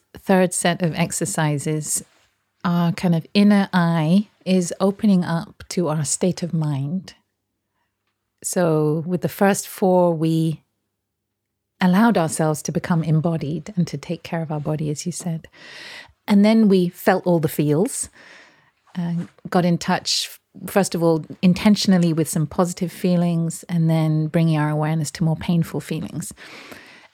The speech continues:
And now with this, uh, ninth exercise,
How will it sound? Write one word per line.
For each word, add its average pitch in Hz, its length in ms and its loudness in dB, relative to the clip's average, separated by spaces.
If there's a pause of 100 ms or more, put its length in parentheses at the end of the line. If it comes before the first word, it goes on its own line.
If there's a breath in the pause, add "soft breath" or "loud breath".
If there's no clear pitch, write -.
(120)
And 190 280 6
now 226 400 6
with 160 300 -2
this, - 560 2
uh, 175 480 2 (160)
ninth 202 500 4
exercise, 165 880 -4